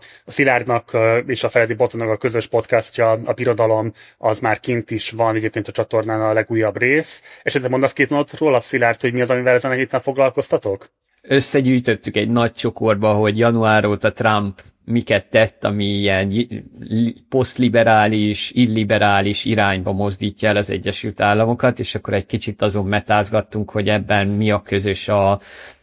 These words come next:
Speaker 2: közép-európai és magyar illiberalizmusokkal, mi a különbség, mennyire egy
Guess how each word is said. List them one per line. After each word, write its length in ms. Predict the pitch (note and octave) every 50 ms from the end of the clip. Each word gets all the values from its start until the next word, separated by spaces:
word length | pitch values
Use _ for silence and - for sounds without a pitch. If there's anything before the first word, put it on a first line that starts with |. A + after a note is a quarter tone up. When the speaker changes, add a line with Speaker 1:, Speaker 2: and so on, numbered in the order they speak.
| _ _ _ _ _ _
Speaker 2:
közép-európai 1300 | - B2 G#2 A2+ A2 A2 A2 - A#2 A2+ A2 G#2+ G#2+ A2 G#2+ G#2+ G2+ - - A2+ G#2+ G#2+ G#2+ G#2+ G#2+ G#2
és 260 | G2+ G2+ G2+ - -
magyar 460 | A2 A2 G#2+ F#2+ A2+ G#2+ G#2+ G2+ G2
illiberalizmusokkal, 1500 | G#2 G#2 G2 G2+ G2+ F#2+ G#2 G2+ G#2 G2+ G2+ G2+ G2 F#2+ - G#2+ G2+ - - A2 - - _ - A2+ G#2 G2 G2+ G#2 G#2 G2
mi 200 | G2 G#2 G#2 G#2
a 100 | G2+ G2
különbség, 1080 | - - - G2 G2+ G2+ F#2+ F#2 - - - G#2 G2+ G2+ G2+ G2+ G2+ - - - - _ _ -
mennyire 800 | - - G#2+ G#2 A2 G#2 G2 G#2+ G#2+ G2 G#2+ G2 G2 - - _ _ - - _ _
egy 220 | _ G#2 G#2 G2